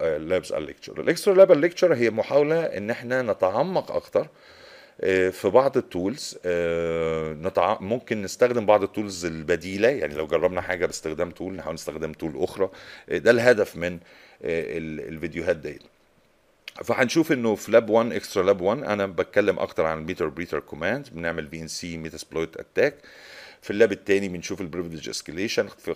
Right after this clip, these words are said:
في especially في حاله ال، ال يو اي سي وازاي نعمل لها باي باس. آه، في اللاب التالت بنشوف ازاي نعمل، آه، بي دي اف بدل اكس اي فايل، بدل ما نعمل باك دور دوت اكس اي طب ما نعمل بي دي اف يكون امبيدد، ونشوف ازاي ممكن بعض التولز كمان البسيطه جدًا،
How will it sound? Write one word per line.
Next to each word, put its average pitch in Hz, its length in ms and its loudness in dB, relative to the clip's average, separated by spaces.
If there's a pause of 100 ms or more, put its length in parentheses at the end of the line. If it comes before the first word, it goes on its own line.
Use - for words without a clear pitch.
(120)
في 135 180 -2
especially - 400 2
في 80 240 -10
حاله 104 320 6 (200)
ال، 82 320 -4
ال 85 100 -8
يو 95 140 -4
اي 87 120 -4
سي 101 300 -8
وازاي 87 280 -4
نعمل 80 180 -4
لها 82 80 2
باي 78 200 0
باس. 104 380 2 (560)
آه، 101 280 4
في - 160 -8
اللاب 107 260 4
التالت 110 640 2
بنشوف 90 640 -8
ازاي 92 340 2
نعمل، 90 560 -6
آه، 85 320 -6
بي 80 200 -8
دي 98 220 -2
اف - 200 -6
بدل 87 340 0
اكس - 180 -12
اي 85 100 -10
فايل، 82 360 0 (160)
بدل 90 220 -2
ما 82 120 -4
نعمل 87 260 -8
باك 85 160 0
دور 82 200 -4
دوت 78 220 -10
اكس 80 200 -10
اي 82 140 -10
طب 78 140 -4
ما 80 80 -10
نعمل 82 200 -6
بي 92 120 -10
دي 85 200 -6
اف - 180 -10
يكون 80 240 -12
امبيدد، 82 400 -8
ونشوف 127 320 -6
ازاي 147 220 2
ممكن 135 300 -6
بعض 123 180 6
التولز 135 360 -6
كمان 110 260 -4
البسيطه 98 480 -2
جدًا، 82 360 -6